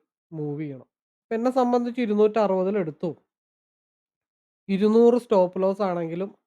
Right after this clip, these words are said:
നാലായിരത്തി ഇരുന്നൂറ് രൂപ സ്റ്റോപ്പ് ലോസ്. സമയം പതിനൊന്ന് അൻപത്തൊന്ന് ആയിട്ടുണ്ട്.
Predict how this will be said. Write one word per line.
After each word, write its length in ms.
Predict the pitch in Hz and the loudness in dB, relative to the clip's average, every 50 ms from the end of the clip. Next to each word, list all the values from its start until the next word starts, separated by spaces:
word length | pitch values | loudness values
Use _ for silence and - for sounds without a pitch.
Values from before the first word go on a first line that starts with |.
| _ _ - | _ _ -12
നാലായിരത്തി 640 | 180 165 170 170 175 180 185 185 180 185 180 - | -10 -8 -8 -6 -6 -4 -4 -6 -6 -8 -6 -6
ഇരുന്നൂറ് 400 | 202 190 185 185 190 196 196 180 | -6 -6 -4 -4 -4 -2 -2 -4
രൂപ 200 | 160 151 151 147 196 294 - _ _ _ _ _ | -4 -8 -10 -12 -12 -14 -16 _ _ _ _ _
സ്റ്റോപ്പ് 460 | _ _ - 175 143 143 139 _ 151 | _ _ -8 -8 -8 -8 -10 _ -14
ലോസ്. 240 | 143 143 131 - _ _ _ _ _ _ _ _ _ _ _ _ _ _ _ _ _ - - - - - - - - - - - _ _ _ _ _ _ _ - | -14 -14 -16 -18 _ _ _ _ _ _ _ _ _ _ _ _ _ _ _ _ _ -12 -12 -12 -12 -14 -14 -16 -16 -18 -20 -20 _ _ _ _ _ _ _ 2
സമയം 400 | - 185 175 165 185 196 220 226 220 - - _ _ _ _ _ _ - - - - - 202 160 - - | 4 6 8 8 8 8 8 6 2 -2 -6 _ _ _ _ _ _ -20 -20 -20 -4 -2 -2 0 4 6
പതിനൊന്ന് 600 | 180 170 160 170 175 180 185 180 190 196 202 202 | 6 8 8 8 10 10 10 10 10 10 8 6
അൻപത്തൊന്ന് 640 | 180 175 165 156 156 156 165 156 - 170 165 180 175 | 6 8 10 10 10 10 8 6 6 8 8 10 10
ആയിട്ടുണ്ട്. 400 | 165 156 147 - 156 143 135 | 8 6 6 8 8 8 8